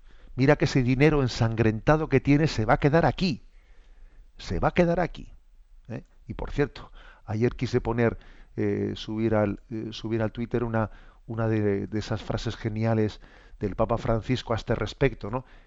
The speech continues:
Que decía él, dice él, os la ha puesto ahí en Twitter y en Facebook:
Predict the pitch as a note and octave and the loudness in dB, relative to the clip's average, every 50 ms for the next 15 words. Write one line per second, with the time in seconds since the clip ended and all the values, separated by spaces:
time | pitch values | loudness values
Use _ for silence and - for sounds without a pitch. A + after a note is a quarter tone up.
0 | - - - A#2+ G#2+ G#2+ G2+ - - A#2 A2+ G#2+ G#2+ A2 G#2+ G2+ F#2 - - - | -12 -6 -4 -2 0 -2 -2 -4 -2 0 0 2 2 2 2 0 -2 -6 -12 -20
1 | - - - G#2+ A2 G2 - G2+ G2 F#2+ F#2+ G2+ - - - G#2+ - - G#2+ G#2+ | -20 -14 -10 -8 -8 -8 -6 -8 -8 -8 -8 -12 -14 -12 -12 -12 -12 -10 -8 -4
2 | A#2+ A#2+ - B2+ A2+ - - A#2 A#2 A2+ G#2+ G#2+ - B2+ B2+ - - A#2 A2 A2 | -4 -4 -4 -6 -6 -4 -4 -2 -2 -2 -4 -4 -4 -4 -2 0 0 0 2 2
3 | A2 G#2+ - - C#3 B2+ - - G2 - - | 0 0 2 4 2 2 2 -2 -10 -10 -12